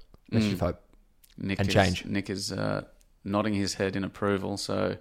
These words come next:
Speaker 2: I guess if you were looking
Speaker 1: Is he
Speaker 2: for the
Speaker 1: wanting to rip
Speaker 2: approval
Speaker 1: my shirt off, or is he confident about the message?
Speaker 2: Well, I think he just likes the idea of not wearing clothes to an event.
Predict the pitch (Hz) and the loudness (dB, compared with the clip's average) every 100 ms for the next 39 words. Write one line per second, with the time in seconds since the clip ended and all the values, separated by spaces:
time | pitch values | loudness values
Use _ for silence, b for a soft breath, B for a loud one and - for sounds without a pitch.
0 | B B B B B B B B 104 104 | B B B B B B B B 2 6
1 | 110 110 110 110 123 - 117 113 110 107 | 6 4 6 8 8 8 8 10 8 8
2 | 113 107 104 101 95 - 123 190 - 120 | 8 8 8 8 6 8 6 6 6 6
3 | 104 98 - _ - - 131 117 110 104 | 8 4 2 _ -2 4 6 6 4 6
4 | - 98 98 - - - 110 107 131 117 | 6 6 4 2 -4 2 4 4 2 0
5 | 104 104 101 95 98 98 - 104 101 95 | 0 0 2 0 2 2 2 0 2 2
6 | 95 98 98 - 95 95 - 101 98 104 | 0 2 0 2 0 -2 -2 0 0 -2
7 | - 101 95 98 80 | -4 -4 -2 -4 -4